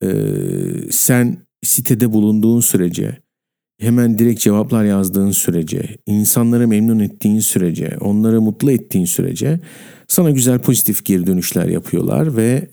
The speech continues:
e, sen kazanmaya devam ediyorsun. Yani bir müşterim oldu mesela, ondan sadece, sadece bir müşteriden iki bin dolar para kazandım bir ayda, Kasım ayında.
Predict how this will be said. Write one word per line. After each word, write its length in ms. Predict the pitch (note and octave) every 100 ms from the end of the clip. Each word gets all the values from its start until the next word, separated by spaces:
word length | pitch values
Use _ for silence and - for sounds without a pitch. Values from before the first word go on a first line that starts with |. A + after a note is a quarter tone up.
| -
e, 380 | F#2+ F#2 F#2 G2+
sen 320 | - A2 G#2+
kazanmaya 840 | - G2 F#2 F2 F2 F#2 A#2 B2+ A2
devam 320 | A2 F#2 E2
ediyorsun. 460 | - - - - - _ _ _ _ _ _ _ _ _ _ _
Yani 300 | C3 C3 C3+
bir 60 | F3+
müşterim 460 | D#3+ - A#2 G2+ F#2
oldu 200 | F2 F2+
mesela, 420 | F2+ - A#2 C#3+
ondan 260 | C3+ C3
sadece, 540 | C3 - C3 F#2 G2+ G2+
sadece 420 | - D3+ B2+ G#2
bir 60 | C#3+
müşteriden 480 | C3 - F#2+ F2
iki 240 | D2 - C#3
bin 100 | G2+
dolar 300 | F2+ G#2 B2
para 180 | A2+ G2+
kazandım 540 | F2+ F2 D#2+ D#2 E2
bir 160 | F#2 E2+
ayda, 300 | D#2 - - _ _ _ _ -
Kasım 280 | A2+ A2+ F#2+
ayında. 460 | E2 G#2 - -